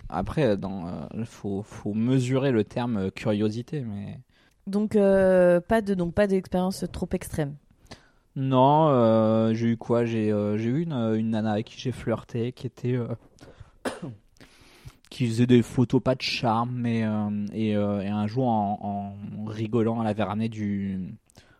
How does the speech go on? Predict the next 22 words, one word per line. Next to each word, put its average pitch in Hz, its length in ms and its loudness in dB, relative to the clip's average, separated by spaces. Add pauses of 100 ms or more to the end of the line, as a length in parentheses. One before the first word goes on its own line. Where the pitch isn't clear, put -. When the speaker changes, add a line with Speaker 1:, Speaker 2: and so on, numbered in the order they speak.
(100)
Speaker 1:
une 117 100 -4
espèce 110 340 -4
de, 107 260 0
de 101 240 -2
tape, 113 560 0
là. 95 100 -8 (540)
Et, 98 240 -4
euh, 95 380 -6
et 104 100 -4
du 101 160 -8
coup, - 160 -2
elle 123 100 2
m'avait, 110 500 0
euh, 95 220 0 (1000)
on 101 60 -8
va 101 140 -4
dire, - 200 -8
attaché 113 680 -2
à, 110 180 -8 (720)
à 113 140 2
mon 120 180 2
lit 123 300 -2